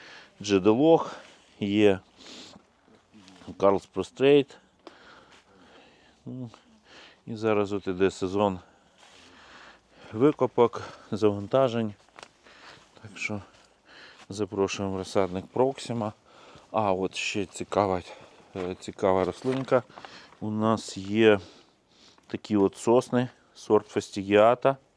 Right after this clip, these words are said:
Також у нас є, е, це сосна чорна.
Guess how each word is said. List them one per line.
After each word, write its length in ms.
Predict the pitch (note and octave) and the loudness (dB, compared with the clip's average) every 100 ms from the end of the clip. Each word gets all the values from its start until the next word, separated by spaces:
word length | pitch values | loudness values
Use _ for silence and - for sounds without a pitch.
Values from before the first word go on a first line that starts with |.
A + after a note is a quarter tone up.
| - - - - - | -20 -20 -20 -20 -10
Також 420 | - A2 - G#2 G#2+ | 0 0 0 -6 -4
у 60 | |
нас 340 | G#2 G2+ - G#2 | -2 -2 -4 -2
є, 280 | G#2 G2 G2 - _ _ _ _ - - _ _ G2 | 4 4 2 -10 _ _ _ _ -20 -20 _ _ -14
е, 600 | G2 G2 F#2+ F#2+ F#2+ F#2 F2+ - | -8 -4 -2 -2 -2 -4 -10 -4
це 260 | A2 G#2 | 4 4
сосна 420 | F#2 G2+ - G2+ F#2+ | 2 -6 -2 -2 -2
чорна. 500 | - A2+ A#2 C3 | 2 4 4 -2